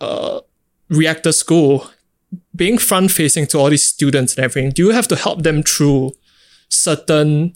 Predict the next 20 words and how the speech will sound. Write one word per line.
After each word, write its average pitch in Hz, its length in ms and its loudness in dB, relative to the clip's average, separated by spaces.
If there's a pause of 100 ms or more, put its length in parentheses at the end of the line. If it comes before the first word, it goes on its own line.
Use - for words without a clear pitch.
(160)
changing 170 480 2
certain 156 540 0
frameworks 147 600 2
that 127 140 0
they 139 160 0
have, 156 560 -2
perhaps 147 220 0
they - 100 -2
inherited 147 420 0
from 143 120 -6
their 131 60 -4
parents, 156 400 0
and 147 80 -2
you 139 80 0
tell 156 240 0
them 156 160 0
and 147 80 0
they'd 143 60 0
be 143 80 -2
like, 139 160 -2